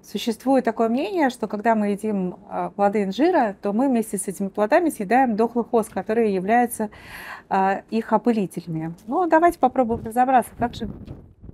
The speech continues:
как же устроено опыление инжира и действительно ли мы,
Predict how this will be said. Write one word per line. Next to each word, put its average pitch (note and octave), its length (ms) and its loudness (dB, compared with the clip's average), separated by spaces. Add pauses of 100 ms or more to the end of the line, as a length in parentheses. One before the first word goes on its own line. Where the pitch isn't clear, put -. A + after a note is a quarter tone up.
как - 180 0
же - 160 -18
устроено A#3+ 600 -2 (320)
опыление A#3+ 600 0
инжира D4 380 4
и A3+ 80 2
действительно C4+ 480 -6
ли A3+ 140 -4
мы, C#4 280 -6